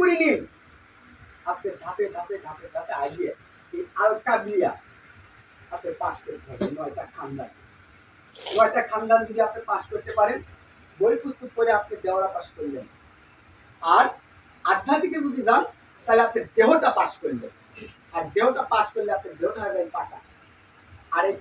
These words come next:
পাকা ঘরের থেকে তখন আপনি পাঁচটা খানদান সামনে আনবেন।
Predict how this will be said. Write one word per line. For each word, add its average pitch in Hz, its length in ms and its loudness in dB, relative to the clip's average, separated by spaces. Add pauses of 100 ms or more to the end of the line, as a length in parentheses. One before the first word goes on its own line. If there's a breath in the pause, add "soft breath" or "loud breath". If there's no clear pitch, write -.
(160)
পাকা 214 320 6 (1200)
ঘরের 233 260 2 (120)
থেকে 294 200 -2 (160)
তখন 233 220 0 (100)
আপনি 196 160 -4 (120)
পাঁচটা - 260 -6 (100)
খানদান 359 300 -10 (100)
সামনে 330 300 -8
আনবেন। - 300 -20